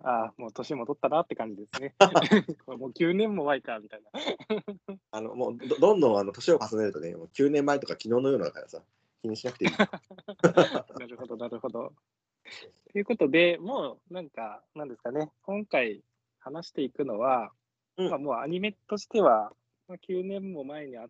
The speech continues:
Speaker 1: てるので、まあ、アニメのこととかも、なんですかね、映画のこととかもある程度ネタバレ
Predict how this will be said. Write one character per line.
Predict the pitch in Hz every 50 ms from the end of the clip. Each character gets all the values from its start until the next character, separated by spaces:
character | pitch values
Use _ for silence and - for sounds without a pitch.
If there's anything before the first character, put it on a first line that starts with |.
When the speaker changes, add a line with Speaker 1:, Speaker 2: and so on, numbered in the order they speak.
| _ _
Speaker 1:
て | - 139
る | 139 139
の | 123 107 101
で、 | 120 131 117 104 104
ま | 143 151
あ、 |
ア | 180
ニ | 208 233 214
メ | 196 156
の | 131 135 -
こ | - 120
と | - 123 -
と | - 107
か | - - 110 104 - - _ _ _ _ _ _ _ _ _ _ _ _ _ _ _ _ _ _ _ _
も、 | - 190 190 190 180 - _ _ _ _ _ _ _ _ _ _ _ _ -
な | 139 131
ん |
で | 113
す | -
か | - 123
ね、 | 147 170 165 - -
映 | 147 160 170
画 | 185 190
の | 202 196
こ | - 214
と | 202 226 214
と | 220 -
か | - 131
も | 120 113 113
あ | 123
る | 139 143 -
程 | - 175 170
度 | 160 170 170 165 151 147
ネ | 143 143
タ | - 165 165
バ | 156 165 160
レ | 156 160 160 160 160 160 -